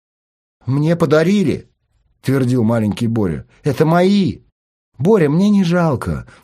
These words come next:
но папа хочет, чтобы ты научился пользоваться тем, на что можешь рассчитывать». Тут вошёл и сам папа. Заявил:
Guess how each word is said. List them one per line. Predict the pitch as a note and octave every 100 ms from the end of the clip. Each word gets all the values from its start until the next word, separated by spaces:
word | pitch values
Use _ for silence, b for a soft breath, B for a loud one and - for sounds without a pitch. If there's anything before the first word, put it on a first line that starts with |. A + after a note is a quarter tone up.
| B
но | A#2 B2 -
папа | - G3 G3
хочет, | B2+ - - E2+
чтобы | - G#2 F#2
ты | F#2+ D#3+
научился | F3+ B2 D3 D#3 E3+
пользоваться | - D#3+ B2+ A#2+ B2 A#2+ B2
тем, | - - E3 F#3+ - _ _
на | A2+ A2+
что | - C#3
можешь | C#3 C3+ A#2+
рассчитывать». | C#3 D3+ - - - - C2+ B1 - _ _ _ _ _ _
Тут | E3+ F#3+
вошёл | G3 C3 E3+ F3
и |
сам | - E3 D3
папа. | - G#2 E2 C#2 - _ _ _ _ -
Заявил: | F2 B2 C3+ B2 G2 D2 -